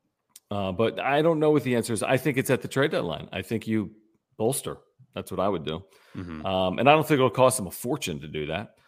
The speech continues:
Speaker 1: Uh, Luis, thank you for the super. We appreciate it. He says, uh, "Okay, so based on what happened with Profar, we don't know if he's out for a, a day or a week or a month. We,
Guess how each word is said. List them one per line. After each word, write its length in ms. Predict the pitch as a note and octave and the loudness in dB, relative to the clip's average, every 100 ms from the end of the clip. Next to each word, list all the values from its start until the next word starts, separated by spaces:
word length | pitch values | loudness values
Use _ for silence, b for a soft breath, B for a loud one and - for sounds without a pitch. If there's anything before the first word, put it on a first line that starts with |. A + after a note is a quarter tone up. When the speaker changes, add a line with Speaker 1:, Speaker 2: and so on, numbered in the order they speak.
| b b b b | b b b b
Speaker 1:
Uh, 180 | A2 A2 | 2 2
Luis, 440 | C#3+ C3+ F#3+ G#3 G3+ | 4 6 6 4 4
thank 240 | D3 C#3 | 4 4
you 40 | |
for 80 | A2+ | -2
the 80 | G2+ | -4
super. 300 | - C#3+ D#3+ | 0 0 2
We 140 | C3 | 0
appreciate 580 | A#2+ C3 C3+ - C3+ C3+ | 0 2 2 4 4 4
it. 180 | F#3 - | 2 -4
He 100 | - | -6
says, 480 | G#2+ - B2+ B2 A2+ | -2 2 2 2 4
uh, 140 | A#2 A2+ | 4 6
"Okay, 280 | C#3 C3 A2+ | 6 4 4
so 120 | C3+ | 4
based 260 | C#3 D#3+ | 4 4
on 80 | E3 | 4
what 100 | C#3 | 4
happened 180 | C3 A#2+ | 4 2
with 120 | A#2 | -2
Profar, 380 | - G#2+ - D3 | 2 0 2 -2
we 80 | D#3 | 0
don't 140 | A2 | 0
know 80 | G2+ | 0
if 80 | F2+ | 0
he's 160 | F2+ | 0
out 180 | F#2+ F2+ | 0 0
for 300 | - F2 E2 | -2 -2 0
a, 200 | D#2 D#2 | 0 -2
a 40 | E2 | -6
day 460 | - F2+ F2 F2 | -4 0 2 0
or 100 | D#2+ | 0
a 80 | D#2 | -4
week 300 | D#2 E2+ - | -4 -6 -6
or 80 | D#2+ | -8
a 40 | |
month. 280 | D2 D2+ - | -6 -6 -8
We, 100 | E2 | -10